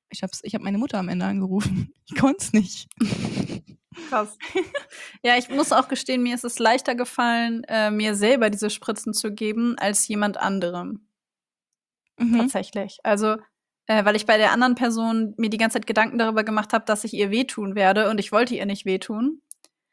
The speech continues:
Speaker 2: Also hab ich die ganze Zeit überlegt, wie ich das jetzt so spritzen kann, dass es möglichst nicht wehtut. Und bei mir selber bin ich halt so, „Ja gut, das tut jetzt weh, ich weiß, dass es wehtut, das machen wir jetzt mal eben, da müssen wir jetzt halt durch.“
Speaker 1: <laughs> Bin ich halt selbst schuld dran. <laughs>
Speaker 2: Ja, a-,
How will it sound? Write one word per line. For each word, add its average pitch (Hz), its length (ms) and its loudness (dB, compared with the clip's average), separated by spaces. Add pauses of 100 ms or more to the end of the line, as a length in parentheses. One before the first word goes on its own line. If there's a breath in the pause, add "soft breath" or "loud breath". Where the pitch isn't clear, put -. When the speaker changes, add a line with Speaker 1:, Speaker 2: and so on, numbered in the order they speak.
(160)
Speaker 2:
Also 208 220 4
hab 214 100 0
ich 214 80 -4
die - 80 -10
ganze 226 180 -2
Zeit 226 60 -2
überlegt, 226 360 0
wie 226 40 -2
ich 233 120 -4
das 226 140 -4
jetzt 214 200 -4
so 240 180 -2
spritzen 262 480 -4
kann, 226 260 0
dass 220 140 -4
es 233 120 -10
möglichst 247 380 0
nicht 226 200 -2
wehtut. 240 340 -2
Und 202 100 -6
bei 214 120 4
mir 214 160 0
selber 226 400 4
bin 214 120 0
ich 214 120 -2
halt 202 140 2
so, 208 80 0
„Ja 208 140 2
gut, 208 180 -4
das - 80 -8
tut 208 160 -8
jetzt 208 200 -4
weh, 269 140 4
ich 254 140 -4
weiß, 214 260 4
dass 240 180 -2
es - 160 -6
wehtut, 233 420 -2 (280 soft breath)
das 208 180 -6
machen 220 320 2
wir 220 80 4
jetzt 202 280 -4
mal 185 100 -2
eben, 202 200 2
da 214 80 2
müssen 208 180 -2
wir 226 80 -2
jetzt - 120 -8
halt 202 180 -2
durch.“ 175 380 -6
Speaker 1:
<laughs> - 520 -2 (880 loud breath)
Bin 220 100 0
ich 202 80 -2
halt 196 120 -2
selbst 190 260 -6
schuld 160 300 -4
dran. 170 200 -2
<laughs> - 500 -6 (920)
Speaker 2:
Ja, 277 340 4 (100)
a-, 240 160 -2